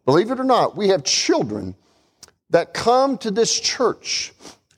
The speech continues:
and their homes aren't perfect, as no home is, but their homes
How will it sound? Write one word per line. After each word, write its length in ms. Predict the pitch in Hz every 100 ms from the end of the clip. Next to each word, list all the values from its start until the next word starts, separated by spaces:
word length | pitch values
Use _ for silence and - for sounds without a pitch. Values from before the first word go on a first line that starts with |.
| _ _
and 120 | 139 143
their 140 | 247
homes 600 | 151 202 247 156 113 101
aren't 260 | 156 170 -
perfect, 580 | - 208 151 110 87 _ _ _ _ _ _ 147
as 160 | 147
no 200 | 180 214
home 300 | 139 131 120
is, 240 | 127 113 92
but 160 | 135
their 140 | 220 180
homes 720 | - 190 180 208 202 -